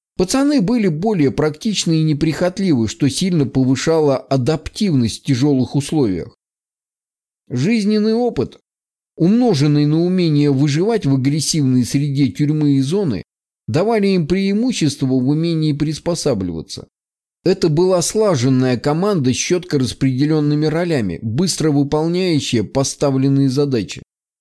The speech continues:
Я наблюдал за ними и чувствовал восторг и восхищение в связи с их поведением.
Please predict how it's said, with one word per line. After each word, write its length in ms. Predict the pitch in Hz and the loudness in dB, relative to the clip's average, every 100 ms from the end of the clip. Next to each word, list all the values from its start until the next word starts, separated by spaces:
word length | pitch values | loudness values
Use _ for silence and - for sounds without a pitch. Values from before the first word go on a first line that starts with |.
| _ _ _ - | _ _ _ -6
Я 200 | 113 220 | 0 2
наблюдал 540 | 214 170 190 214 226 | 2 0 0 0 0
за 160 | 139 170 | 0 0
ними 300 | 202 220 160 | 0 0 0
и 120 | 143 | 0
чувствовал 480 | 175 220 - 156 143 | -2 -6 -2 0 2
восторг 600 | 110 151 - 202 156 135 | 0 -2 0 0 0 0
и 20 | |
восхищение 920 | 127 143 - 147 - 247 202 107 82 | 0 0 -2 -4 -2 0 0 0 -4
в 60 | - | -4
связи 340 | 143 147 143 | -2 0 0
с 140 | 120 | 0
их 160 | 131 - | -2 0
поведением. 680 | 135 139 139 123 95 76 | 0 0 0 0 -2 -6